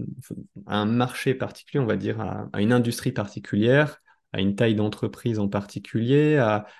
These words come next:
est-ce qu'elle a une méthode spécifique à elle ? Il y a, il y a plein de manières, hein, euh,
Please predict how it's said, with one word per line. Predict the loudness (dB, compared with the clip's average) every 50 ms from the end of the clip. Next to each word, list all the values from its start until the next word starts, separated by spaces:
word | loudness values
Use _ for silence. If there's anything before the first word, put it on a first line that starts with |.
| _ _
est-ce | -6 -6 -2
qu'elle | 0 2 4
a | 4
une | 4 6
méthode | 4 4 2 2 4 4 4 4 4 0 -4 -6 _ _ _
spécifique | -18 -6 -4 -2 -2 -2 -2 -4 -4 -2 -4 -4 0 2
à | 4 4
elle ? | 6 6 6 6 4 2 -6 _ _ -10
Il | -8
y | -6
a, | -4
il | -2 -2
y |
a | -2
plein | 2 4 4 6
de | 6
manières, | 6 6 4 4 4 2 2 2
hein, | 0 0 0 0 0
euh, | 0 0 0 -2 -4